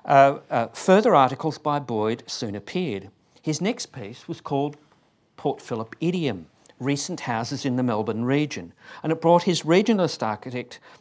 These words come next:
argument for Australian architecture to the world stage. While later articles on Melbourne's Victorian era architecture, on Victorian cast iron, and recent embassy buildings in Canberra,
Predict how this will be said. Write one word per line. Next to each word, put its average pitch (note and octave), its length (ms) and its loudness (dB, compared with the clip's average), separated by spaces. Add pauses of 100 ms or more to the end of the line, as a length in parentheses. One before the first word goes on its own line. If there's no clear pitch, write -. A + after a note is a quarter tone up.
(100)
argument D3 500 4 (120)
for - 280 -4
Australian C3+ 480 0
architecture G#2 560 -6
to - 160 -16
the C#3 80 -4
world A2+ 300 -4
stage. A2+ 600 -2 (680)
While C#3 180 6
later F3 300 6
articles C3+ 640 -2
on B2 180 -4
Melbourne's A#2+ 400 0
Victorian A2+ 580 -4 (140)
era G2 320 -8
architecture, E3 840 -4 (760)
on B2+ 120 -6
Victorian A#2 520 -8
cast G2+ 500 -8
iron, E3 600 -4 (760)
and A#2+ 160 -6
recent C#3+ 440 0
embassy C3 400 -2
buildings A2+ 520 -2
in G#2 120 -16
Canberra, D3 600 -2